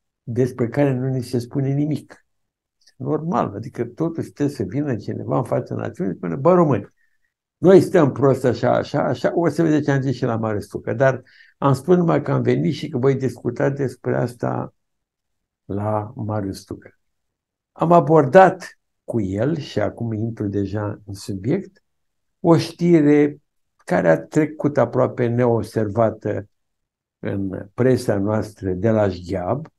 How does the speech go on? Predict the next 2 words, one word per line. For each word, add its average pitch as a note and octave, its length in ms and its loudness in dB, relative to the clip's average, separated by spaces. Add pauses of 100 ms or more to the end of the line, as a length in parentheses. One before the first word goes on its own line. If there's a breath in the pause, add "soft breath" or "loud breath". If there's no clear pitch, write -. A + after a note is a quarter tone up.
(1040)
și - 240 -8
anume D3+ 920 2